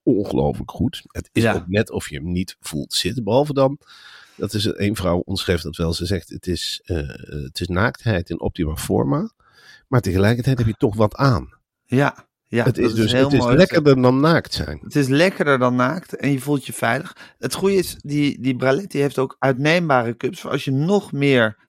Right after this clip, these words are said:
Speaker 2: draagcomfort, eh,
Speaker 1: Mhm.
Speaker 2: eh, wil. En, eh, het heeft natuurlijk het gemak van de, het is gemaakt van de unieke bamboe blend.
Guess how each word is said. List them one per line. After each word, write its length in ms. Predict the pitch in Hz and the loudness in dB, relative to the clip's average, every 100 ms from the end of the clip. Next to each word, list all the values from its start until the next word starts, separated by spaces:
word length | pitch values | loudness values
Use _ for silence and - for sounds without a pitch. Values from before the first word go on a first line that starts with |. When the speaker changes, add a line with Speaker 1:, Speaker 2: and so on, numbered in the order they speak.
| _ | _
Speaker 2:
draagcomfort, 1080 | 107 117 135 - 160 156 - 160 165 160 151 | 0 2 2 -4 -10 -8 -2 0 2 2 4
eh, 420 | 147 147 104 - | 4 2 0 -2
Speaker 1:
Mhm. 120 | - | -2
Speaker 2:
eh, 360 | 131 - 143 123 | 0 2 0 0
wil. 380 | 135 151 185 - - - - - - | 2 2 2 -6 -20 -20 -18 -16 -2
En, 360 | 139 160 156 - | 2 2 -2 -4
eh, 360 | 123 123 123 | 0 2 2
het 100 | 117 | 0
heeft 220 | 120 139 120 | 0 0 0
natuurlijk 340 | 123 131 117 | -4 -4 -4
het 220 | - - - | -10 -12 -12
gemak 420 | - 120 123 127 | -8 -2 0 -2
van 220 | - 117 | -4 -2
de, 260 | 113 107 98 | 0 0 0
het 140 | - - | -6 -6
is 120 | 120 | -6
gemaakt 420 | 131 127 131 - | -2 0 0 -2
van 140 | - | -6
de 100 | 117 - | -6 -2
unieke 360 | 127 143 147 104 | 0 0 -2 -2
bamboe 380 | 92 143 147 113 | 0 0 0 -2
blend. 440 | 104 104 170 - | 0 0 -2 -12